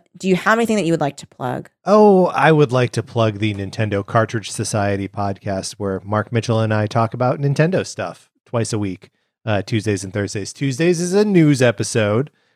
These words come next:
Speaker 2: and Thursday is, like, a fun goof around,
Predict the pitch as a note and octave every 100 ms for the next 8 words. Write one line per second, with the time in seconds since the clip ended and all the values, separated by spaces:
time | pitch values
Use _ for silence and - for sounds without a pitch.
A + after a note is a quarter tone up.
0 | _ A#2 G#2+ G#2 D#3 D#3+ D#3+ D3 C3+ B2+
1 | B2 A#2+ - B2+ A#2+ A2 A2+ A#2 A2 G#2+
2 | G#2 G2+